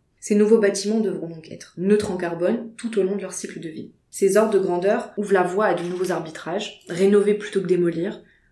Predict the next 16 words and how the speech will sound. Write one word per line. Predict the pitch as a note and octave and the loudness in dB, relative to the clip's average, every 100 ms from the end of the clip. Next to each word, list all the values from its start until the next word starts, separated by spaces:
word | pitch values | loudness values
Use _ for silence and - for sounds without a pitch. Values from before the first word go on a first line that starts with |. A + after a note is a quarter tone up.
| _ | _
optimiser | G3 - - G#3+ G3+ | -6 -2 0 2 4
le | G#3 | 4
choix | F#3+ G#3 G3 | 4 4 2
des | |
matériaux | F#3 F3 F3+ F#3 | 0 -2 -2 0
et | F3+ | 0
des | F3 F3 | 0 0
équipements, | F3 - E3 F3 A3 | -4 -8 -10 -8 -12
les | F3 F3+ | -12 -4
améliorer, | F#3 F3+ F3+ E3+ E3+ - - _ | 0 0 2 0 -2 -6 -12 _
favoriser | G3 F#3+ F#3 F#3+ F#3+ G#3 | -2 -2 0 2 6 6
le | G3 | 6
recyclage | F3 - - E3 F#3+ F#3+ | 0 -6 -8 -6 -6 -6
et | F3+ | -8
le | F3 | -6
réemploi. | F3 D#3 - D3 | -8 -12 -14 -16